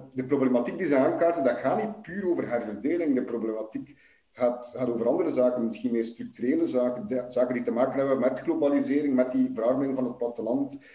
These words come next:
Ehm, maar verarming niet in, in een, in een letterlijke zin van minder geld, of misschien ook wel natuurlijk,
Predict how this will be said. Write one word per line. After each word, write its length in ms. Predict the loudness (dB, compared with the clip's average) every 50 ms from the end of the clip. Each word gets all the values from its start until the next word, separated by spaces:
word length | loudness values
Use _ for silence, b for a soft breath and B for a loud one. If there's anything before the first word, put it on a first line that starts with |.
| B B B B B
Ehm, 280 | 0 2 2 2 0 -2 -2
maar 200 | -4 -4 -4 -4
verarming 420 | 2 4 4 4 4 2 0 0
niet 140 | 0 2 2
in, 200 | 2 2 2 -2
in 100 | -2 -2
een, 240 | -4 -4 -4 -8 -12
in 120 | -12 -8
een 100 | -8 -4 0
letterlijke 480 | 0 0 0 0 -2 -2 -4 -6 -10
zin 280 | -8 -4 -2 -2 -2 -2
van 280 | -4 -6 -6 -6 -10 _ -8
minder 240 | -4 -4 -4 -4 -4
geld, 340 | -2 0 0 0 0 0 -4
of 240 | -10 -12 -14 -18
misschien 320 | -18 -18 -16 -8 -4 -2 -2
ook 140 | -2 0 0
wel 140 | 0 0
natuurlijk, 500 | 0 -2 -4 -4 -2 -2 -2 -2 B B